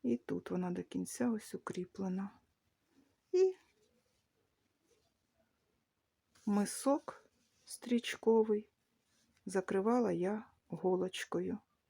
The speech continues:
Ось так. Голочкою. І вийшли в мене ось такі дві шкарпеточки.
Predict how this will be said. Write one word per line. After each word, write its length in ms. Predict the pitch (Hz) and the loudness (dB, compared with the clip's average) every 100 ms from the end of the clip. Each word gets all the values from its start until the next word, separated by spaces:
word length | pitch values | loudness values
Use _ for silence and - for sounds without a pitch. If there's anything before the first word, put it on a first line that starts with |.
| _ _ | _ _
Ось 340 | - - - - | -10 -10 -10 -18
так. 380 | - 180 _ - _ _ _ _ _ _ _ _ _ _ _ _ _ _ | -18 -18 _ -20 _ _ _ _ _ _ _ _ _ _ _ _ _ _
Голочкою. 960 | _ 170 175 175 170 - - - - 196 - _ _ _ _ _ _ _ _ | _ -8 -6 -6 -8 -10 -10 -8 -8 -8 -14 _ _ _ _ _ _ _ _
І 140 | 208 | -2
вийшли 480 | 208 285 370 - 285 | 2 2 2 2 8
в 40 | 254 | 10
мене 440 | 240 240 226 226 - _ _ | 10 8 6 2 -4 _ _
ось 280 | - 175 - | -4 -2 -4
такі 480 | - 151 - 233 320 - _ _ _ _ _ _ | -8 -8 -4 -4 -4 -6 _ _ _ _ _ _
дві 380 | - 185 196 277 _ _ _ | -2 2 2 0 _ _ _
шкарпеточки. 1040 | - - - 302 _ 180 - 175 - - | -20 -12 -8 -8 _ -4 -2 -6 -6 -6